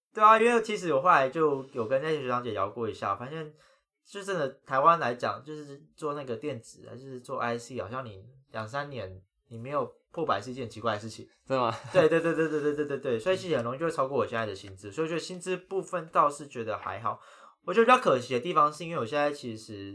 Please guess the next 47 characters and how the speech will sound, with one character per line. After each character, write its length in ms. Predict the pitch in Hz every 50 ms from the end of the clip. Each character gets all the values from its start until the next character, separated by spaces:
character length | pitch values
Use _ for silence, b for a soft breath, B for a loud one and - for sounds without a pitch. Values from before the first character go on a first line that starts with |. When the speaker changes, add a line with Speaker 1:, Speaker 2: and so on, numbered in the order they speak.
| 101 _
Speaker 1:
正 160 | - 165 151 143
在 360 | 156 139 127 120 110 107 - _ _ _ _ _ -
手 120 | - 123 113
上 180 | - 170 165
有 80 | 135 113
个， 100 | 113 107 - - _ -
一 40 | 151
个 60 | 139
创 240 | - 156 147 143 143
业 120 | 139 123
的 60 | -
案 140 | - 135 113
子 80 | 104 110
在 140 | 113 107
进 180 | 110 120 110 101
行， 140 | 92 - - b b b
Speaker 2:
嗯。 140 | b 131 127
Speaker 1:
不 80 | 143 170
过 60 | 185
现 160 | - 214 202
在 120 | 190 190 185
出 260 | - - 170 151 151 147
去， 480 | - - - 175 156 131 120 113 107 104
确 160 | - - 156
定 100 | 151 147
去 80 | 160
美 200 | 147 135 110 98
国， 120 | 95 107 101
确 260 | - - - 156 123
实 180 | 113 - - 98
就 120 | 117 113
是 260 | 107 110 110 104 98 95
我 100 | 110 110
把 260 | 113 101 90 98 - -
这 160 | 123 120 117
份 180 | 117 123 117 110
工 140 | 110 104 101
作 220 | - 113 107 101
真 120 | 107 104
的 60 | 98 95
是 180 | 98 101 92 - _ _
就 100 | - 113 104 - -
做 160 | - 117 101
一 60 | 98
半 200 | 95 - 95 90 90
而 100 | 92 95
已， 100 | -